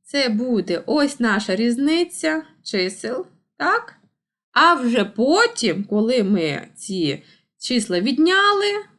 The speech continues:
ми їх підносимо до квадрата. І, е, Ліза, е, чому це буде дорівнювати?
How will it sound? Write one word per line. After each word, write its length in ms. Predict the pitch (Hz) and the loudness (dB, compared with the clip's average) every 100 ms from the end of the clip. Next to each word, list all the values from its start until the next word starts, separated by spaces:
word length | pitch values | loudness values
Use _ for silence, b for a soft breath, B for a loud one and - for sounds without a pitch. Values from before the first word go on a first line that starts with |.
| _ | _
ми 280 | 214 220 294 381 415 | 0 2 2 0 -2
їх 540 | 208 208 240 311 - | -4 0 0 0 -2
підносимо 880 | - 226 214 208 208 240 254 226 196 | -6 0 2 2 2 -2 -2 -2 -2
до 360 | 202 180 208 202 | -6 -4 -2 -2
квадрата. 800 | 208 185 180 180 147 120 - - _ _ _ _ _ | -4 -4 -2 0 0 -2 -8 -20 _ _ _ _ _
І, 260 | - 311 339 - | 0 2 2 2
е, 220 | 226 262 | -2 -2
Ліза, 480 | 269 254 240 208 - | -2 -2 0 0 0
е, 220 | 190 190 | -2 -2
чому 340 | 196 247 269 | -4 -4 -2
це 160 | 330 277 | -2 -2
буде 320 | 220 240 220 | -2 -2 -2
дорівнювати? 920 | 180 180 165 151 190 196 233 277 349 | -2 -2 -2 -4 -4 -4 -4 -4 -4